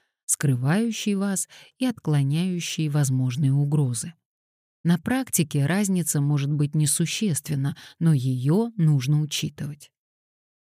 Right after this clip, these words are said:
Вместо светил вы можете воспользоваться помощью стихий.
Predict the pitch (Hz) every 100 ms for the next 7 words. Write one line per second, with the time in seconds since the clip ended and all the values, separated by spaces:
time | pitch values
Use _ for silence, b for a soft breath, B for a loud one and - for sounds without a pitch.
0 | - 196 277 - 240 - 190 202 - 269
1 | 277 208 - 151 180 196 196 175 - 147
2 | 143 - 180 208 202 196 - - 170 -
3 | 143 131 127 - 135 - - 135 - -
4 | 151